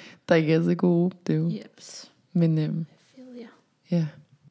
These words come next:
Speaker 2: Er der noget ved kreativitet, som du synes kan være svært?
Speaker 1: Jeg tror egentlig, det, som jeg synes,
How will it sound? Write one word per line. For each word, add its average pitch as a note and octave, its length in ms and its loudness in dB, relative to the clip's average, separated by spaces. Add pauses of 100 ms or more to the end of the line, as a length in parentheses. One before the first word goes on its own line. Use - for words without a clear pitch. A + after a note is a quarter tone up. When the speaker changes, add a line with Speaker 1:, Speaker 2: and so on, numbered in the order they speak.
(920)
Speaker 2:
Er G#3+ 100 0
der G#3+ 100 4
noget G#3+ 300 2
ved A#3 60 0
kreativitet, A3 800 -4
som G#3 200 -2
du A3 100 0
synes A3+ 280 0
kan A3+ 200 -8
være G#3+ 160 -4
svært? - 640 -8 (1500)
Speaker 1:
Jeg G3+ 120 0
tror G3+ 200 0
egentlig, G3 400 0
det, G3 140 2
som F#3 180 2
jeg F3+ 100 0
synes, F#3+ 640 0